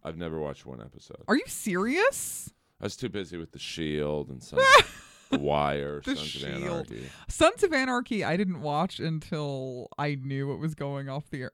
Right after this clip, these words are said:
Speaker 2: Basically, right before the last season started, and I, like, binge watched all of it. I couldn't believe I had missed out on that shit.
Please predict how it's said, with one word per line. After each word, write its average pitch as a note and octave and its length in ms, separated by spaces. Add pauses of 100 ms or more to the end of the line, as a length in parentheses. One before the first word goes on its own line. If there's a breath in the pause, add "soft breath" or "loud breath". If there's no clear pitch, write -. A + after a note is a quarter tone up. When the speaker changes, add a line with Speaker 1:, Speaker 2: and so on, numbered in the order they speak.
Speaker 2:
Basically, B3+ 440
right F3+ 180
before F3+ 320
the D3 460
last C#3 280
season D3 280
started, F#3+ 260
and D#3+ 140
I, D#3 100
like, D3+ 300
binge D#3 360
watched D#3 300
all B2+ 220
of F3 80
it. G3 180
I E3 140
couldn't F#3 340
believe D#3 380
I C3 80
had C3+ 100
missed C3+ 320
out F#2 220
on D#2 160
that - 180
shit. A#1 300